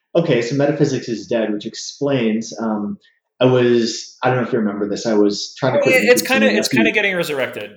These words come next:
Speaker 2: Um, people have started looking at it again, um, but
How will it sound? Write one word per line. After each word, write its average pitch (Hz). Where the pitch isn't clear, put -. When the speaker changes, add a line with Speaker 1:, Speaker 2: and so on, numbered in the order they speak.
Speaker 2:
Um, 117
people 185
have 185
started 160
looking 143
at 127
it 123
again, 117
um, 101
but 123